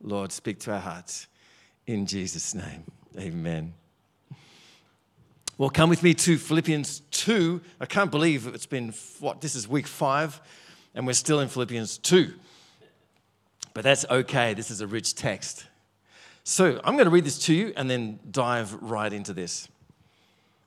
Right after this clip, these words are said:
So Paul is speaking to his church in Philippi, and he says this, "I hope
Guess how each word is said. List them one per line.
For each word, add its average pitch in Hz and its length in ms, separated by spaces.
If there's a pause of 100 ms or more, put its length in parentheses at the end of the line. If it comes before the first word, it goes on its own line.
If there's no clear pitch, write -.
(1300)
So - 140
Paul 196 260
is 180 120
speaking 196 560 (120)
to - 120
his 113 180
church - 560 (400)
in 101 60
Philippi, 160 440
and 143 380
he 123 40
says 127 440
this, 101 340
"I 131 120
hope 190 420